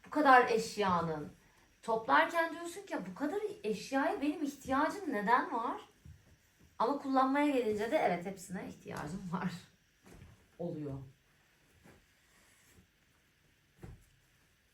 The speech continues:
Bilmiyorum. Çok iş. Çok iş anneciğim, çok.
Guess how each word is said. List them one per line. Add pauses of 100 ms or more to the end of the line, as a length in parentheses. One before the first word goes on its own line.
(300)
Bilmiyorum. (140)
Çok
iş. (160)
Çok
iş
anneciğim,
çok.